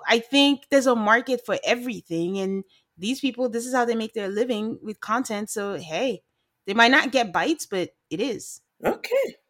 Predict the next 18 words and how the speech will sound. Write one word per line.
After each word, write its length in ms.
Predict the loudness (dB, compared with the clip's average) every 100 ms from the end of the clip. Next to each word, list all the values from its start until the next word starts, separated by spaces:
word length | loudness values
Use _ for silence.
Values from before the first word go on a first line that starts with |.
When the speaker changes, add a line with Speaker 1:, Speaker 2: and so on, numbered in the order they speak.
| _ _ _ _
Speaker 2:
Uh, 1300 | 0 0 -2 -2 -4 -4 -4 -6 -6 -8 -8 -8 -8
okay, 360 | -6 -8 -8 -14 -4
probably, 400 | 0 2 0 -4 -6
Speaker 1:
They're, 20 | -6
Speaker 2:
but 120 | -4
Speaker 1:
yeah, 60 | -4
Speaker 2:
I 20 | -6
Speaker 1:
they're 100 | -8
Speaker 2:
still 120 | -6
Speaker 1:
providing 400 | -6 -4 -6 -8
stuff, 300 | -10 -16 -16 -18
so. 420 | -20 -20 -20 -20 _ _ _ _ _ 0
Speaker 2:
I 100 | 4
think 240 | 4 0 6 6
as 180 | 6 0 -12 -2
humans, 460 | 2 6 6 4 6
though, 380 | 8 8 6 4
we're, 540 | 6 6 4 0